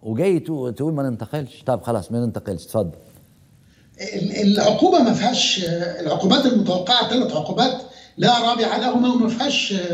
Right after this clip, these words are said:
Speaker 1: صح.
Speaker 2: مساس بالبطولات.
Speaker 1: آه.
Speaker 2: العقوبات، العقوبات يا إما إنذار لاكتفاء. افرض مثلًا مانشستر سيتي قدر ي-، من خلال المحامي الشهير وال-، و-، و-، والشغل اللي بيعمله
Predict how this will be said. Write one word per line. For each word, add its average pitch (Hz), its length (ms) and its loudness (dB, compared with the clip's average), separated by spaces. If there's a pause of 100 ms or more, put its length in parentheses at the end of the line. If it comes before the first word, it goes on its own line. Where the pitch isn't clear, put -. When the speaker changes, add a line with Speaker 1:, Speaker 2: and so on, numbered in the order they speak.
(220)
Speaker 1:
صح. 156 260 -2
Speaker 2:
مساس 247 340 2
بالبطولات. 190 680 0 (540)
Speaker 1:
آه. 113 760 -6
Speaker 2:
العقوبات، - 500 0 (500)
العقوبات 208 640 2 (280)
يا 285 200 0
إما 240 320 4
إنذار 247 540 2
لاكتفاء. 269 400 -4
افرض 262 240 -2
مثلًا 285 300 2 (360)
مانشستر 233 480 2
سيتي 269 460 2
قدر 226 280 4
ي-، 214 480 2 (360)
من 202 120 4
خلال 247 360 2
المحامي 247 440 2
الشهير 254 500 -4
وال-، 226 580 -4 (300)
و-، 220 140 2
و-، 226 420 -2
والشغل 269 440 2
اللي 247 160 2
بيعمله 262 560 0